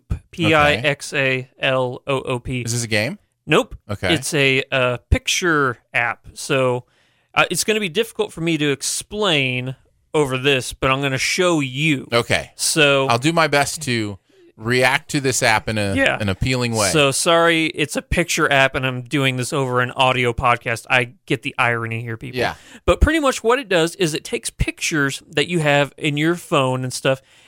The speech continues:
Speaker 2: and you can say, like, "This background here is water. Water moves." So it's like, "Okay, we'll make the water in the background of that picture move like it's waving."
Speaker 1: Okay, all right.
Speaker 2: That's fire.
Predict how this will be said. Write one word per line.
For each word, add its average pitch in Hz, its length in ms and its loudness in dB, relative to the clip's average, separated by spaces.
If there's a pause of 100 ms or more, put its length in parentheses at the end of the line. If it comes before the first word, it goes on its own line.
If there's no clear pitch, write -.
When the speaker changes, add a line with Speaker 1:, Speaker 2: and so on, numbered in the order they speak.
(120)
Speaker 2:
and 143 400 2
you 143 120 0
can 143 200 -2
say, 151 320 2
like, 127 220 0 (460)
"This 190 200 0
background 170 640 2
here 135 380 0 (100)
is 147 180 -2
water. 196 460 0 (240)
Water 143 420 0
moves." 180 540 -2 (200)
So - 220 0
it's 147 120 -2
like, 139 180 -4
"Okay, 156 420 2 (160)
we'll 233 200 2
make 151 280 0
the 151 160 -2
water 151 600 0 (280)
in 165 120 -2
the 165 60 0
background 135 480 2
of 127 80 -6
that 131 140 0
picture 147 540 -4
move 214 260 -2
like 135 180 0
it's 107 120 -6
waving." 185 300 2
Speaker 1:
Okay, 95 240 2
all 117 220 0
right. 92 300 -2 (340)
Speaker 2:
That's 147 220 2
fire. 269 480 2